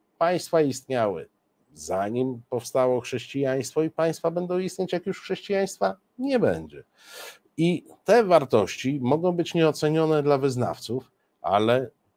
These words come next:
co one mają wspólnego z państwem? E, no, to mają, że zdaniem pana Roszkowskiego W tym wszystkim zatracało się dobro wspólne, co związane było z rezygnacją z osiągnięć i wartości chrześcijańskich.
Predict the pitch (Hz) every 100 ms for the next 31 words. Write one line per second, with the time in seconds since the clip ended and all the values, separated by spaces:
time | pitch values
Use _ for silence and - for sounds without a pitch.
0 | _ - 143 - 156 151 147 147 143 -
1 | - 135 135 139 135 143 139 123 - 156
2 | 160 _ _ _ _ - - - - _
3 | _ _ _ _ _ _ - 151 160 160
4 | 147 139 135 127 120 151 214 233 _ _
5 | - 190 202 202 190 190 185 165 135 151
6 | 151 117 113 139 147 131 143 139 135 123
7 | - 95 - 147 143 143 139 123 - -
8 | - - - - 147 143 - 139 - 139
9 | 120 120 120 113 127 120 113 - 107 107
10 | 104 95 - - 127 127 123 113 110 98
11 | 101 95 101 101 104 78 90 95 87 92
12 | 87 85 95 104 - 101 104 113 - 120
13 | 131 139 131 110 - 87 95 - 95 -
14 | - 92 - 95 - 90 90 80 - _
15 | _